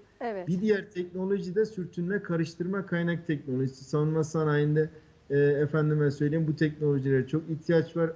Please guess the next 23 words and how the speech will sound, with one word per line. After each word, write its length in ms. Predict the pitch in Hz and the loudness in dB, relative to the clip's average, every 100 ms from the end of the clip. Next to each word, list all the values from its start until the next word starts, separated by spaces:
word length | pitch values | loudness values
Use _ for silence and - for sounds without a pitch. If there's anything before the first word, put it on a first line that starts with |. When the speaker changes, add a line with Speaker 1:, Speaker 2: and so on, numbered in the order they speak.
| - | -4
Speaker 2:
Aselsan 640 | 143 156 151 151 156 151 151 | -4 0 0 0 -2 -2 -4
ve 120 | 143 135 | -8 -4
TÜBİTAK 420 | 143 143 156 143 | -4 0 0 0
sage 300 | 156 147 139 | -2 0 0
zaten 480 | 127 175 175 151 - - - - | 2 0 0 -2 -4 -10 -20 -12
bu 100 | 131 | -8
kritik 480 | - 160 - 160 - | -2 -2 -2 -8 -4
teknolojilere 960 | 160 156 160 160 156 139 156 151 143 117 - | -4 -2 -2 0 0 -2 -2 0 0 -4 -8
ihtiyacımız 720 | 143 139 160 156 147 156 165 | -10 -4 0 2 2 0 -2
olduğunu, 680 | 165 156 143 143 151 185 202 - _ - | 0 0 0 0 0 0 -2 -8 _ -8
bunların 540 | 131 147 151 160 180 | -2 2 4 4 2
çok 260 | 156 160 156 | 0 -4 -2
önemli 340 | 139 151 165 | 0 2 2
olduğunu 400 | 180 160 165 196 | 0 0 0 -2
bize 220 | 156 143 170 | -2 0 -2
iyi 260 | 165 160 | 0 2
niyet 240 | 160 151 156 | 2 2 0
mektuplarıyla, 840 | 156 - - 165 175 175 165 208 - - _ - | -4 -6 -8 -2 2 2 2 -2 -8 -20 _ -4
e, 240 | 139 139 139 139 - | 2 4 4 0 0
proje 300 | 156 165 180 | 2 4 4
öncesinde 560 | 160 143 139 156 185 | 2 -2 -4 -4 -2
sunmuşlardı 800 | 196 180 170 165 165 170 151 131 | -2 -2 -2 -2 -2 0 0 0
kendileri. 560 | - 139 139 139 156 | -2 -2 0 2 2